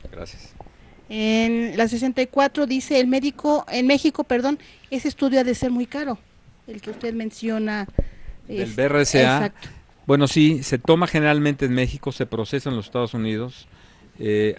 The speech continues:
Speaker 1: está habiendo laboratorios en México que lo están tratando de estandarizar, pero sí es una prueba lamentablemente cara, pero es muy útil y generalmente se la recomendamos ya, eh, el médico cuando vemos que realmente existen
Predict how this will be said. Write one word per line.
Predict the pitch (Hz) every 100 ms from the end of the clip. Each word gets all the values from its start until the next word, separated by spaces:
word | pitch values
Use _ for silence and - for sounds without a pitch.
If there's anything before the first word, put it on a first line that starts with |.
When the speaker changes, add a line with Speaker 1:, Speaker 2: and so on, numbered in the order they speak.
| 127
Speaker 1:
está | 120 - 139
habiendo | 139 135 131
laboratorios | 123 120 107 104 - 127 127 123 117
en | 143 120 107
México | 113 117 127 113
que |
lo | 107
están | - 113
tratando | 110 101 110 110 104
de | 95 92
estandarizar, | 90 - 104 98 98 117 120 156 - _ _ _ -
pero | 110 110 107 104 107 110
sí | 107 131
es | 127
una | 120
prueba | 117 117 110 107
lamentablemente | 110 104 98 113 110 107 104
cara, | 107 101 117 - - - _ _ _ - -
pero | 117
es | 131
muy | 151 139
útil | 135 127 117 -
y | -
generalmente | 117 135 139 139 135
se | 135
la | 131
recomendamos | 117 120 113 117 127 123
ya, | 113 123 127 -
eh, | 127 113 107 104
el | 107
médico | 117 120 123 131
cuando | 123 113 113
vemos | 123 127 117
que | -
realmente | 107 139 147 139 123 131 - - - -
existen | - 104 156 143 - 131 139